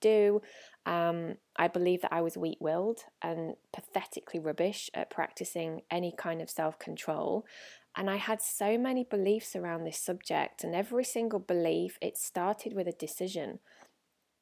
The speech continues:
Like, at some point, I decided it was all happening to me. I decided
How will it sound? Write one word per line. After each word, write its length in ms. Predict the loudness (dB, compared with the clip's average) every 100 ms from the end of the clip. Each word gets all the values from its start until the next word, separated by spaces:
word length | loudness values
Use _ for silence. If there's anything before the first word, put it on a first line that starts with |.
| -10
Like, 220 | -6 -4
at 80 | -4
some 240 | 0 0 2
point, 400 | 0 0 0 -4 -4
I 420 | -2 0 2 0
decided 680 | -4 -4 0 2 2 0 -4 -8 _
it 120 | -6 -4
was 120 | -4
all 120 | -4
happening 440 | -4 -6 -6 -8 -8
to 200 | -6 -4
me. 160 | -4
I 140 | -4 -6
decided 760 | -6 -4 0 2 4 4 0